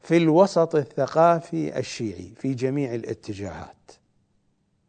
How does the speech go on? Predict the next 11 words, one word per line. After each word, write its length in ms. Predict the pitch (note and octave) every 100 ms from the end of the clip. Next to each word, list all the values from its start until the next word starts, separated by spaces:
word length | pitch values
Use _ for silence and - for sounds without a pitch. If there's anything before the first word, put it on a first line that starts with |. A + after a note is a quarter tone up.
| _ _ _ _ _
ما 120 | - C4+
الذي 380 | C4+ A3 F#3
ينفعني 680 | E3 B2+ D#3+ D3+ C#3 B2+ A#2+ - -
أنه 600 | F3+ D#3 C#3 B2+ C3 B2 _
تشيع؟ 480 | - B2 D#3+ A#2+ G2 - _ _ _ _ _ _ _ _ _ _ _ _ _ _ _
تشيع، 680 | F3+ D#3+ G#3+ A3 G3 F3+ D#3 - _ _ _ _ _ _ -
لم 300 | C3+ E3 F3
يتشيع، 800 | E3 D3+ D3+ - D3 C#3+ C3+ - _ _
صار 480 | - - A#3 C4+ C4
نبياً، 600 | A#3 F#3 F3 F3 B2 F2+ - _ _ _ _ _ _ _ _ _ _ _ _ _ _ _ _ _ _ _ _ _ _ _
صار 720 | - - A3 B3+ C4 C4 C4+